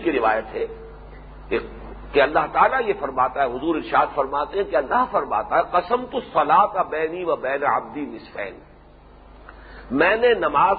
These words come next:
کو یا میں نے دعا کو یا سورۃ الفاتحہ، اصل میں چونکہ اس کے بعد جو تفصیل پوری آئی ہے اس حدیث قدسی میں وہ سورہ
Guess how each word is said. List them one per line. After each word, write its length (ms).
کو 200
یا 120
میں 200
نے 100
دعا 300
کو 140
یا 180
سورۃ 300
الفاتحہ، 580
اصل 240
میں 180
چونکہ 200
اس 160
کے 100
بعد 180
جو 100
تفصیل 360
پوری 280
آئی 200
ہے 60
اس 180
حدیث 260
قدسی 300
میں 160
وہ 160
سورہ 200